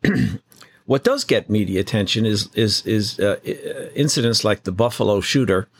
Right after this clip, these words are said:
uh, who, who, um, shot and killed ten people. Um, but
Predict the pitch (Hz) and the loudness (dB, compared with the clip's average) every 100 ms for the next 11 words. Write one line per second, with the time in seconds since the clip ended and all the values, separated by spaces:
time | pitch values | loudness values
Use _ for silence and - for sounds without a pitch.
0 | - - - - _ - 101 98 113 101 | -20 -20 -20 -20 _ -4 0 2 2 2
1 | 98 - - 120 110 104 90 87 76 - | -2 -4 -2 0 0 0 0 -2 -6 -12
2 | - - 120 127 98 - 120 107 110 92 | -4 0 0 0 -2 0 0 2 0 0
3 | - 214 - 60 - _ _ _ _ _ | 0 -2 0 -6 -6 _ _ _ _ _
4 | - 104 101 95 87 - 139 117 | -2 0 2 0 -2 -2 0 0